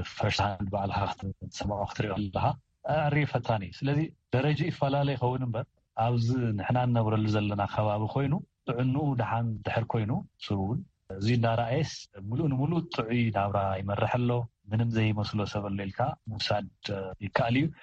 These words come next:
ሕዚ ሓደ ሓደ ሰብ እንታይ የልዕል እንታይ ደኣ እሞ ፈቆዶ እንዳመስተ ዶ ጭፍር ይሓድር የሎን ሰብ። ስለዚ እዚ እናረኣየ ንምንታይ ከምኡ ይገብር ዘይመስሎ ይብል ሰብ ግን ንባዕሉ እሱ እቲ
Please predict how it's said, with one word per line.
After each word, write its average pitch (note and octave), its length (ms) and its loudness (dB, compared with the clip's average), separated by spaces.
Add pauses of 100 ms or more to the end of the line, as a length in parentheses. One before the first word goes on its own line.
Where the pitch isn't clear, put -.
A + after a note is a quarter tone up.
(260)
ሕዚ D#3 180 2
ሓደ D3+ 220 2
ሓደ C#3+ 200 0
ሰብ D3+ 220 0
እንታይ - 320 -2
የልዕል D#3 340 0 (220)
እንታይ C3+ 280 -2
ደኣ C#3+ 140 0
እሞ C3+ 140 -2 (600)
ፈቆዶ C3 300 -2 (280)
እንዳመስተ A#2+ 580 2
ዶ A2+ 100 0 (500)
ጭፍር - 320 -2
ይሓድር A2 340 0
የሎን G#2 360 2 (260)
ሰብ። A2 260 2 (100)
ስለዚ A#2 340 2 (100)
እዚ A2+ 220 2
እናረኣየ A#2 520 2 (440)
ንምንታይ A2 360 -2
ከምኡ A2+ 220 -4
ይገብር G#2 380 -4 (120)
ዘይመስሎ A2+ 440 2 (540)
ይብል F3+ 260 4
ሰብ B2+ 200 0
ግን E3+ 160 0 (140)
ንባዕሉ D#3 340 0
እሱ D3+ 160 -2
እቲ - 140 -2